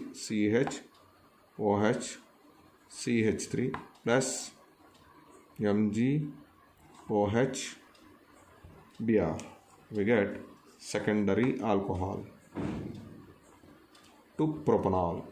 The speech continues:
isopropyl alcohol or to propanol. When I take the molecule like this,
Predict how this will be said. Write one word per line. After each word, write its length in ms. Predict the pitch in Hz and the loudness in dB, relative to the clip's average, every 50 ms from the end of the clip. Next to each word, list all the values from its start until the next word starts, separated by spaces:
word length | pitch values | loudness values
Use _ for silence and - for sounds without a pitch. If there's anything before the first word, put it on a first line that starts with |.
| - - - - - - - - | -20 -20 -20 -20 -20 -12 -6 -4
isopropyl 680 | 127 127 - - 131 131 131 131 117 104 113 113 113 | -2 -2 0 0 0 0 2 0 0 2 2 2 2
alcohol 420 | 110 101 101 101 113 117 131 156 156 | 2 0 0 2 2 2 2 2 0
or 240 | - 113 107 104 | 0 0 0 2
to 200 | 104 131 127 - | 2 2 2 2
propanol. 460 | - 101 95 98 90 87 85 87 - - - - - - - - - _ _ _ _ - - - - - - - - - - - - - - - - - - - - - - - - - - - - - - - - - - - | 0 0 0 0 -2 -2 -2 -4 -6 -10 -14 -18 -20 -20 -20 -20 -20 _ _ _ _ -20 -20 -20 -20 -20 -20 -20 -20 -20 -20 -20 -20 -20 -20 -16 -16 -16 -16 -16 -20 -20 -20 -20 -20 -20 -20 -20 -20 -20 -20 -20 -20 -20 -14 -6
When 140 | - 117 117 | -2 0 2
I 80 | 117 | 2
take 220 | 113 - 165 156 151 | 4 4 4 4 6
the 80 | 160 | 4
molecule 360 | 143 131 123 117 113 - - 101 | 6 6 6 4 4 4 2 2
like 120 | 92 87 | 2 2
this, 380 | 87 85 - - - - - | 0 -2 -2 -4 -6 -8 -10